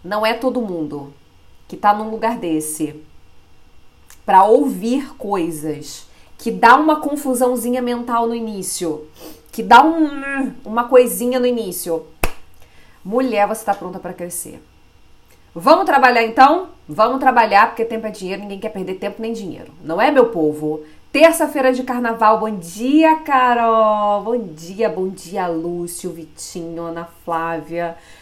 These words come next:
Audrey, eu já dei bom dia, deixa eu ver mais quem tá aqui, Kelly, Jane, bom dia, bom dia a todos vocês.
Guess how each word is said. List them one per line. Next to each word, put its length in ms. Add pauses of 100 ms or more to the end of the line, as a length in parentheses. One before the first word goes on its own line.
(120)
Audrey, 400
eu 40
já 120
dei 120
bom 280
dia, 500
deixa 220
eu 40
ver 160
mais 460
quem 140
tá 100
aqui, 360 (100)
Kelly, 1000 (260)
Jane, 800
bom 200
dia, 460
bom 140
dia 240
a 40 (200)
todos 460
vocês. 680